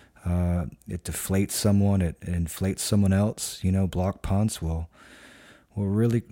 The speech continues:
have a negative effect on a team. Um, in fact, uh, about eighty percent of the time, if a team has a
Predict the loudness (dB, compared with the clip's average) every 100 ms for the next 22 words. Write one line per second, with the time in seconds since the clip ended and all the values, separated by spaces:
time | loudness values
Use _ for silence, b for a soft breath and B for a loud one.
0 | -12 -4 0 4 4 4 4 2 2 0
1 | 2 0 2 2 4 4 2 -4 _ -4
2 | 0 0 0 0 0 2 2 2 -2 -20
3 | -20 B B B B B B _ -8 -4
4 | -2 -4 -6 -8 _ -20 -20 -8 -2 0
5 | 2 2 2 0 2 2 2 0 2 6
6 | 6 4 0 -4 2 6 6 6 6 4
7 | 4 2 0